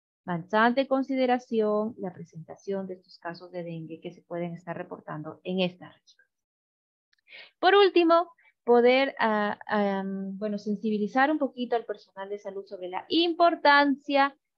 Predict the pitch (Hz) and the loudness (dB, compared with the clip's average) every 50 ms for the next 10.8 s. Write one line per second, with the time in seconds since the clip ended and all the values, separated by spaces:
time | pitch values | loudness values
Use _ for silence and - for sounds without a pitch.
0 | _ _ - 208 240 240 247 254 262 247 233 262 269 277 269 254 254 240 233 233 | _ _ -2 2 4 4 6 4 2 0 -2 -4 -4 -4 -4 -2 -2 -2 0 0
1 | 226 226 226 226 240 262 - _ _ _ 208 196 190 190 220 220 220 214 220 240 | 0 0 0 -2 -2 -6 -12 _ _ _ -6 -6 -6 -4 -4 -4 -4 -4 -2 -4
2 | 214 - - 202 202 202 190 190 185 202 190 185 190 175 165 160 160 160 160 - | -4 -4 -2 -4 -2 -2 -2 -4 -4 -8 -8 -6 -8 -8 -8 -8 -12 -14 -14 -18
3 | - - _ - _ _ - 208 202 - - 339 359 339 370 370 370 339 339 349 | -20 -20 _ -20 _ _ -6 -6 -4 0 2 2 4 4 4 2 2 2 0 0
4 | 339 339 330 311 302 277 277 262 254 240 240 233 240 254 269 262 285 269 - 277 | 0 -2 -4 -4 -6 -4 0 0 2 2 2 0 0 -2 -2 -4 -6 -4 -2 -2
5 | 269 262 - 240 226 226 220 214 208 196 196 185 180 180 175 175 - 196 214 214 | -2 -2 -2 -2 -2 0 0 0 0 0 -2 -4 -4 -6 -8 -10 -6 -2 0 0
6 | 202 196 196 190 196 208 214 208 - 185 - - - 233 254 262 262 262 269 247 | 2 2 0 0 0 -2 -4 0 -2 -2 0 2 4 6 6 6 6 4 2 0
7 | 254 254 247 - 262 254 254 247 214 208 202 175 175 _ - 175 175 - _ _ | -4 -6 -2 2 2 4 4 2 0 -2 -8 -10 -10 _ -14 -14 -14 -16 _ _
8 | _ - 214 214 214 214 208 208 - 208 208 202 202 196 214 214 208 196 180 180 | _ -6 -6 -4 -4 -4 -6 -4 -2 -2 -2 -2 -4 -4 -6 -4 -4 -6 -10 -14
9 | _ _ - 190 196 190 196 202 196 190 185 180 185 190 185 185 185 180 - 202 | _ _ -8 -8 -6 -6 -6 -8 -8 -10 -10 -10 -8 -8 -8 -10 -12 -10 -8 -6
10 | 196 196 196 196 _ 185 180 180 175 180 180 185 190 190 190 | -6 -6 -6 -8 _ -8 -8 -6 -6 -6 -6 -8 -8 -10 -14